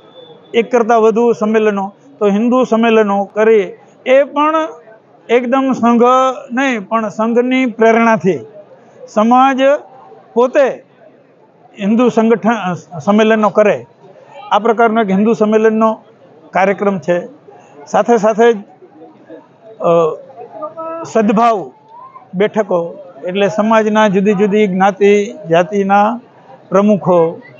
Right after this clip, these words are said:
સમાજના ઓપિનિયન મેકર, આવા જે વ્યક્તિઓ છે એમને બધાને સાથે લઈને તાલુકા કક્ષાએ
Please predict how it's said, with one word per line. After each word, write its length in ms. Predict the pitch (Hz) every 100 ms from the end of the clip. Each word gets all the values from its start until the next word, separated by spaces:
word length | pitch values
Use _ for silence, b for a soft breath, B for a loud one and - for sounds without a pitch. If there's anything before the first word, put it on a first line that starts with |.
| -
સમાજના 580 | - 190 202 196 208 208
ઓપિનિયન 580 | 180 185 226 208 214 208
મેકર, 420 | 196 - 175 160 - B B -
આવા 280 | 170 220 240
જે 360 | 240 240 247
વ્યક્તિઓ 500 | 226 208 175 240 233
છે 200 | 226 240 202 135 - B B
એમને 240 | 208 226 240
બધાને 520 | 208 202 220 226 233
સાથે 500 | - 170 180 233 226
લઈને 400 | 220 233 262 233 147 - - _ -
તાલુકા 540 | 185 220 247 262 262
કક્ષાએ 580 | 220 214 - 208 220